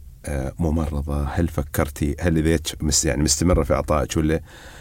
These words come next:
لا؟ يعني م-، للحظة قلتي لا الشغلة هذه ترى خلاص يعني أنا، آه، بوقف وبشوف لي جانب إداري ولا غيره ولا توعوي مثلًا؟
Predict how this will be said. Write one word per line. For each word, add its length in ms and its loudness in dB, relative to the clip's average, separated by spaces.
لا؟ 220 4
يعني 460 -4
م-، 240 0
للحظة 460 6
قلتي 300 2
لا 220 -4
الشغلة 340 -6
هذه 340 -6
ترى 260 -4
خلاص 480 -8
يعني 360 -8
أنا، 220 4
آه، 680 -6
بوقف 640 0
وبشوف 720 -2
لي 380 2
جانب 360 2
إداري 400 2
ولا 220 -2
غيره 400 0
ولا 220 -2
توعوي 440 4
مثلًا؟ 420 -2